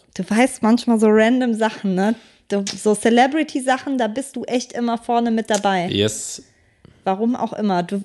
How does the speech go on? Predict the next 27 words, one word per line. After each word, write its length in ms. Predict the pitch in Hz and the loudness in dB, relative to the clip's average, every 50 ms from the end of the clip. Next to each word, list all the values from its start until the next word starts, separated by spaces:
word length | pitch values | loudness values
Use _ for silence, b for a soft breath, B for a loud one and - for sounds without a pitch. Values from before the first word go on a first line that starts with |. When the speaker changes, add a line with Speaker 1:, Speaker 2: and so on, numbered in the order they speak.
| - - | -4 0
Speaker 1:
weißt, 340 | - 202 247 269 - - | 2 2 2 2 0 -4
warum 200 | 285 269 - 285 | -4 -2 -2 0
das 200 | 254 247 - - | 0 0 -2 -2
ist? 340 | - - 302 302 - - - | -2 -4 -4 -4 -6 -8 -6
Speaker 2:
Hm? 60 | 107 | -6
Speaker 1:
Ich 120 | 110 123 - | -6 -2 0
weiß 280 | - 202 208 208 - | 0 0 0 0 -2
warum, 260 | 190 170 165 165 170 170 | -2 -2 -2 -2 -2 -2
weil 140 | 175 180 | -2 -2
du 160 | 185 190 190 - | 0 -2 -4 -2
web 200 | - 180 214 208 | -2 -2 -2 -2
punkt 120 | - - | -2 -2
de 240 | 185 156 - 170 170 | 0 0 2 2 2
als 240 | 98 127 170 - - | 0 0 -4 -4 -4
E-Mail-Anbieter 840 | - 202 202 180 160 151 - - 151 156 143 151 143 - 147 143 | 0 2 2 2 2 0 0 -2 -2 0 0 0 0 0 0 0
hast. 140 | 151 147 127 | 2 2 4
Speaker 2:
Nee, 240 | 104 110 113 120 120 | 6 6 6 6 6
nee, 160 | 120 120 113 | 6 6 6
nee, 300 | 110 107 107 107 104 101 | 6 4 4 4 2 0
ich, 200 | 104 - - - - | -2 -4 -6 -4 -2
weil 120 | 101 101 | 0 0
ich 100 | 101 101 | 0 -2
zu 100 | - - 107 | -6 -6 -2
viel 120 | 110 104 | 0 0
auf 120 | 101 101 - | 0 0 -4
YouTube 480 | - 107 110 110 - 101 98 95 - | -6 -8 -8 -6 -6 -6 -8 -6 -6
rum-, 300 | 98 101 101 104 104 110 | -6 -4 -4 -4 -4 -6